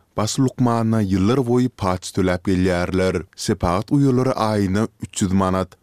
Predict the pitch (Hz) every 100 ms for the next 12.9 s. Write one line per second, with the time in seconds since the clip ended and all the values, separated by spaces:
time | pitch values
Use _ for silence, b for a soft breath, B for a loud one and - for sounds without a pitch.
0 | - 101 - 90 104 127 135 120 117 113
1 | 110 113 104 - _ 101 101 82 87 120
2 | 151 - 123 113 107 113 107 107 107 95
3 | 87 85 117 127 135 - 117 92 95 127
4 | 127 120 - 123 120 110 _ _ 98 98
5 | - 95 95 123 123 _ - 95 95 -
6 | 107 101 95 101 _ - 98 92 - 95
7 | 92 90 90 - - 101 92 92 131 147
8 | 147 143 143 131 123 _ - 107 101 90
9 | 90 107 131 123 92 92 101 110 98 90
10 | 92 95 95 90 85 87 80 - - 98
11 | - 104 98 101 113 110 117 139 147 139
12 | - 98 123 - 120 113 113 110